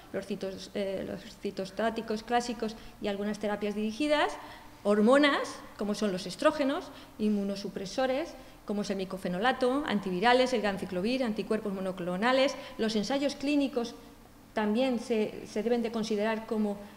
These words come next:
eh, medicamentos peligrosos, y los medicamentos biotecnológicos, que ahora están muy de moda, que son los medicamentos basados en las nanopartículas.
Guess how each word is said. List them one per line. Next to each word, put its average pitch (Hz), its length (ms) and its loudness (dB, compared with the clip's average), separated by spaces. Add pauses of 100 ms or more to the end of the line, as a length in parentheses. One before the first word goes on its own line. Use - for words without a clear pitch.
(140)
eh, 208 140 -4
medicamentos 202 640 0
peligrosos, 233 840 0 (520)
y 339 160 6
los 302 180 6
medicamentos 254 800 4
biotecnológicos, 208 1080 0 (320)
que 202 80 -8
ahora 196 140 -4
están 208 200 -2
muy 208 140 0
de 202 80 -4
moda, 214 300 -2
que 214 100 -8
son 226 300 -6 (240)
los 220 80 -4
medicamentos 208 680 -4
basados 214 380 -4
en 214 80 -4
las 190 120 -6
nanopartículas. - 680 -8